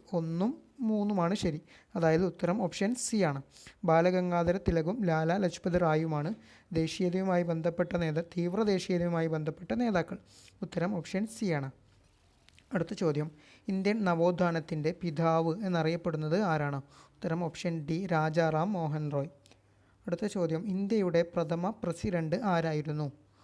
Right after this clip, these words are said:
ഉത്തരം ഓപ്ഷൻ എ, രാജേന്ദ്ര പ്രസാദ്. രാജേന്ദ്ര പ്രസാദ്. ഇന്ത്യയുടെ ഭരണഘടനാ ദിനമായി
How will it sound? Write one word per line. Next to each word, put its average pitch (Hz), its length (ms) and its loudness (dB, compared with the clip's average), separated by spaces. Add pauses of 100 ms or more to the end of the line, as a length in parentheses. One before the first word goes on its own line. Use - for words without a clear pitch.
(160)
ഉത്തരം 160 280 0
ഓപ്ഷൻ 170 320 -6 (200)
എ, 160 100 4 (140)
രാജേന്ദ്ര 160 680 2
പ്രസാദ്. 151 400 -4 (160)
രാജേന്ദ്ര 156 420 -2
പ്രസാദ്. 156 400 -8 (800)
ഇന്ത്യയുടെ 196 540 4 (140)
ഭരണഘടനാ 165 800 2
ദിനമായി 151 560 0